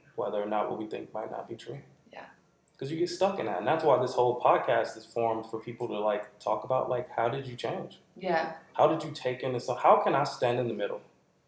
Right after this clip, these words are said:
Speaker 2: Yeah.
Speaker 1: How can I know for me that this is true, but how can I hold space to listen to you?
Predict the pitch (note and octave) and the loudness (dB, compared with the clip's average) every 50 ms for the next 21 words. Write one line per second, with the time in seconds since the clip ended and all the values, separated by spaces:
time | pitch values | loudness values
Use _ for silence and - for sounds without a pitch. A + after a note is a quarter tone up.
0 | _ _ - F3+ F3 E3+ E3 - - - - _ _ - B2+ C#3 F#3 - - F#3+ | _ _ -8 -6 -4 -2 -2 -4 -6 -12 -16 _ _ 2 4 6 6 6 4 2
1 | D#3+ C3+ B2 C3+ C#3 B2+ A2+ A2+ A2+ A2+ A2 A2 G#2 G#2+ - - _ _ _ - | 2 2 2 2 0 0 0 2 4 4 4 4 2 -2 -8 -12 _ _ _ -6
2 | - A#2+ A2+ A2+ A#2 A#2+ A2+ A2+ A2 G#2 G2+ G2+ - - B2 A#2+ - B2+ A#2+ - | -4 -2 -2 0 0 -2 -2 0 -2 -2 -2 -4 -2 -4 -4 -4 -4 -6 -8 -8
3 | - - - A2+ G#2 G2+ G#2 G2+ - G#2+ F#2+ - - A#2 B2 - - A2 G#2+ G2+ | -10 -10 -8 -8 -6 -6 -6 -6 -6 -6 -4 0 0 0 0 0 -2 -4 -4 -4
4 | G2+ A2 A2 A2 A2 - - - G#2+ F#2+ F#2 F#2 - - - - _ _ _ _ | -2 -2 -4 -4 -6 -8 -6 -6 -4 -4 -4 -8 -10 -14 -16 -18 _ _ _ _
5 | _ _ _ - - A2+ G#2 A2+ A2 - - A2 G#2 G2 G2 G2 F#2+ F2+ F2+ F2+ | _ _ _ -8 -6 0 2 2 2 2 -2 -6 -6 -8 -8 -8 -10 -10 -10 -12